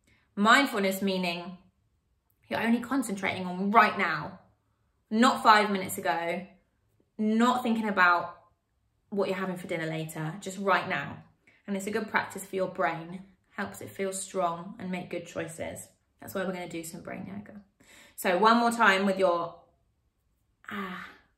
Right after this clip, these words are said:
thumb up, finger out. Yes, Amma, go. You got it. Mm, mm, mm, mm,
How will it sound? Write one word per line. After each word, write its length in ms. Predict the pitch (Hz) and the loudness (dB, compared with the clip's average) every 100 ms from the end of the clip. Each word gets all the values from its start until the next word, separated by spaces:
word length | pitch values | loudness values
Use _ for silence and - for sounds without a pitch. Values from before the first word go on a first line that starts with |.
| _ _ _ _ _ _ | _ _ _ _ _ _
thumb 200 | 220 202 | 2 4
up, 220 | 190 - - | 4 0 -4
finger 380 | 214 202 190 | -2 0 2
out. 380 | 185 160 - - - _ _ _ _ _ _ _ _ _ _ _ _ | 2 0 -4 -10 -18 _ _ _ _ _ _ _ _ _ _ _ _
Yes, 500 | - 269 440 440 - | 2 8 10 8 8
Amma, 300 | 302 311 349 | 6 6 6
go. 440 | 370 392 330 185 185 | 8 8 8 4 0
You 140 | 233 277 | -2 2
got 200 | 359 254 | 2 2
it. 200 | 151 - - _ - | 0 -4 -14 _ -6
Mm, 280 | 294 214 185 - - | -4 -2 -6 -12 -6
mm, 280 | 311 233 - - _ | -2 -2 -4 -12 _
mm, 300 | 330 302 196 190 - 339 | -6 -4 -4 -6 -14 -4
mm, 260 | 285 196 | -2 -2